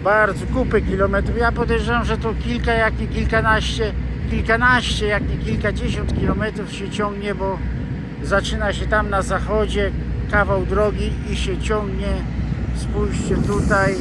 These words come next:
tu jest cała taka zatoka, y, zatoka i o, te miasto się ciągnie wzdłuż linii brzegowej, tam, tam, tam i tam jeszcze ląd widać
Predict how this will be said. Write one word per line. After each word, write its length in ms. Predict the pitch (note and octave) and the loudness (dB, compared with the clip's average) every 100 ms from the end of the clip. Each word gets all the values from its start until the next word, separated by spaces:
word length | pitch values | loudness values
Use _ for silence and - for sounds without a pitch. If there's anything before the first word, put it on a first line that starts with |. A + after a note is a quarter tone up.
| F3+ E3+ - - - - - - - | -2 -2 -2 -4 -4 -8 -10 -8 -6
tu 80 | |
jest 300 | G3+ F#3+ - | -4 -4 -4
cała 260 | - G3 F#3 | -2 0 0
taka 340 | G3 F#3+ F#3 | -2 -4 -4
zatoka, 720 | F3 F3+ E3+ A3 G3+ - F#3 F3 - - - - - - - - - - - - - - B3+ - - | -4 -4 -2 0 0 2 2 0 -4 -10 -10 -8 -8 -6 -6 -4 -4 -2 -2 -2 -2 -2 -2 -2 -2
y, 20 | |
zatoka 1000 | - F#3 E3+ - G#3+ G3 E3 G3 F#3+ F#3 - - - - - - | -2 0 0 0 0 0 0 0 2 0 0 -2 -2 -4 -2 -2
i 240 | - A3 - G3 | -2 -2 -2 0
o, 260 | G3+ G#3 G#3 G3 | 2 2 2 0
te 120 | G3+ G3 | 0 0
miasto 420 | G3+ G3+ - G3 | 2 2 2 0
się 120 | - - | 2 2
ciągnie 460 | G#3+ G3+ F#3+ G3 F3+ - | 2 2 2 2 2 2
wzdłuż 340 | - - F#3+ - | 0 0 0 0
linii 280 | - - F#2+ | 2 2 0
brzegowej, 720 | - G2 F2+ G2+ F#2 F#2+ - - - - - - - - | 0 0 2 2 4 2 2 0 0 0 0 2 2 2
tam, 380 | F3 F#3+ F#3+ F3+ | 4 4 4 4
tam, 380 | - F#3 F#3 F3+ | 4 4 2 0
tam 440 | F#3 F3+ F3+ F3+ F3+ - - - - - - - - - | -2 0 2 2 0 -2 -2 0 0 0 -2 -2 -2 -2
i 120 | - | 0
tam 260 | G#3 G#3 G3+ | 4 4 4
jeszcze 420 | G3 F#3 - G3 | 2 0 2 2
ląd 340 | F#3 G3+ G3 - | 2 2 0 0
widać 600 | - - F#3+ F#3+ F#3+ | 0 2 4 4 2